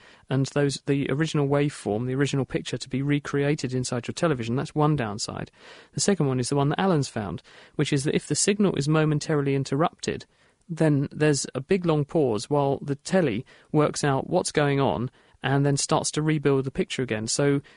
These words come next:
rather than it sort of dying gracefully and you're getting a bit of interference or a bit of ghosting, but you can still hear usually the sound and maybe see a bit of a picture, you get nothing until the picture gets a restored signal coming in and it can frame up again and it knows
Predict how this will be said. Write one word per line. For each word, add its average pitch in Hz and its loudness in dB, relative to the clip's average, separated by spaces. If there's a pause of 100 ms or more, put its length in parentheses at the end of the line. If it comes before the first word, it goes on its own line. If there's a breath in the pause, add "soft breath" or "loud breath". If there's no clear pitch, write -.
rather 180 2
than 175 2
it - -2
sort 156 0
of 131 -6
dying 139 2
gracefully 139 0
and 117 -4
you're 120 -4
getting 127 0
a - -4
bit 123 -2
of 123 0
interference 123 0
or 131 -4
a 123 -8
bit 127 -4
of 120 -4
ghosting, 127 0 (180 soft breath)
but 135 -6
you 135 -4
can 135 2
still 143 2
hear 131 2
usually 135 0
the 123 -2
sound 120 2
and 123 2
maybe 127 0
see - -2
a 117 -2
bit 160 2
of 151 0
a 131 0
picture, - -6 (320 soft breath)
you 143 -2
get 135 0
nothing - -4 (500 soft breath)
until 127 0
the 127 -2
picture 135 -2
gets - -4
a 131 -4
restored 147 2
signal 156 2
coming 120 -4
in 117 0
and 131 0
it - -10
can 135 0
frame 143 0
up - -2
again 113 -2
and 117 -2
it 131 -2
knows 131 2